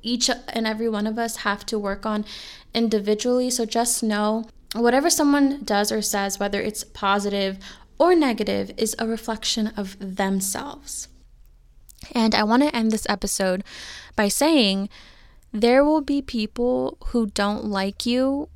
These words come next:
who don't like what you do, who don't like how you talk, who don't like how you dress. There will be people who don't agree with your choices. There will be people who try to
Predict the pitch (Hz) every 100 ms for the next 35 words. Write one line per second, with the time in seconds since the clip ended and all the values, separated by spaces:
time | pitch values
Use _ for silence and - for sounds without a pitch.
0 | - 233 226 214 220 214 - - 214 208
1 | 196 226 254 285 294 254 220 208 220 214
2 | - 220 196 190 - - 240 240 269 277
3 | - 202 208 214 214 - 214 202 190 -
4 | - 202 208 285 - - - - - -
5 | - 233 240 277 180 165 160 - 226 -
6 | 254 254 - 220 214 202 214 220 220 226
7 | 214 214 220 - 196 - - 196 220 -
8 | 277 294 302 - - - - - 240 254
9 | 285 254 247 240 240 233 240 240 240 -
10 | 220 - - 214 220 - 226 214 202